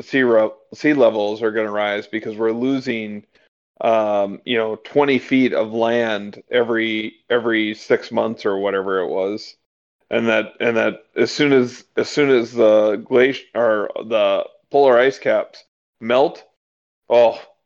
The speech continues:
the country's gonna look very different. It's gonna, it, you know, it's gonna go, like, from Tennessee to Colorado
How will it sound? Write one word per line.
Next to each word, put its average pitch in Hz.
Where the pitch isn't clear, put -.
the 120
country's 135
gonna 110
look 110
very 117
different. 104
It's 117
gonna, 117
it, 117
you 123
know, 117
it's 110
gonna 123
go, 120
like, 107
from 107
Tennessee 120
to 107
Colorado 104